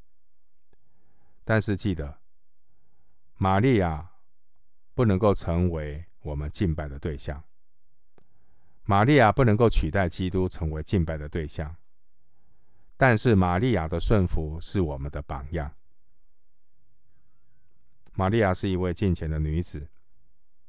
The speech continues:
其实，一个敬虔的女子会非常的看重贞洁，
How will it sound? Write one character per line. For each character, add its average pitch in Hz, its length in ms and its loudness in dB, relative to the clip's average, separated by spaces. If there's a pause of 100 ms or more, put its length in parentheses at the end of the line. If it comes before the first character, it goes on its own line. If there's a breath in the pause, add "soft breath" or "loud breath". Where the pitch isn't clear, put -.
(1040)
其 113 160 2
实， 101 400 4 (140)
一 131 120 0
个 117 140 6
敬 131 200 8
虔 104 140 6
的 92 80 6
女 92 220 6
子 85 180 0
会 90 220 0 (160)
非 107 180 4
常 92 160 2
的 85 80 2
看 85 320 4
重 80 300 0 (640)
贞 104 340 8
洁， 71 380 -6